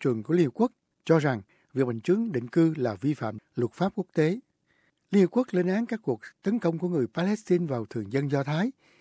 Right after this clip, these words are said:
thế nhưng cho biết Do Thái đã sử dụng vũ lực thái quá. Liên Hợp Quốc cho biết hành động quân sự tại giải Gaza cùng với việc phong tỏa kinh tế tại đây của Do Thái có thể khiến cho lãnh thổ này không thể sinh sống được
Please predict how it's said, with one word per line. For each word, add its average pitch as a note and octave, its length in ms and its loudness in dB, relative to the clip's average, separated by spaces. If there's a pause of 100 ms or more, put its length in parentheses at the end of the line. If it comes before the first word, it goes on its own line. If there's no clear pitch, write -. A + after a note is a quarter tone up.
(200)
thế G#3 120 0
nhưng E3+ 140 2
cho C#3 160 -2
biết G3+ 260 -2
Do C#3+ 160 -4
Thái F3+ 180 -6
đã F#3 100 -6
sử - 180 -4
dụng A#2+ 240 -4 (200)
vũ C3 200 0
lực B2 140 -2 (100)
thái D#3+ 180 -4
quá. D#3+ 320 -2 (640)
Liên D#3+ 140 6
Hợp C#3+ 80 0
Quốc A3 180 -2
cho D#3+ 120 0
biết G#3 180 0 (280)
hành C3 180 -2
động C3 180 2
quân F#3 100 -2
sự C3 240 0
tại C3 300 -4
giải B2 220 -4
Gaza F3 440 2 (420)
cùng A#2+ 160 0
với D3 120 -6
việc C3 180 -4
phong E3 180 -6
tỏa A#2+ 200 -6
kinh E3 220 -2
tế G#3 220 0
tại A#2 100 -6
đây D3+ 180 2
của D#3 160 -4
Do D3+ 120 -2
Thái F3+ 300 -4 (360)
có F#3+ 120 -8
thể D#3 120 2
khiến G#3+ 220 -2
cho F3+ 120 -2
lãnh D#3 160 -4
thổ E3+ 160 -2
này C3 180 -2
không D3+ 200 -12
thể D3 120 -6
sinh E3 200 -6
sống G#3 200 -6
được B2 220 0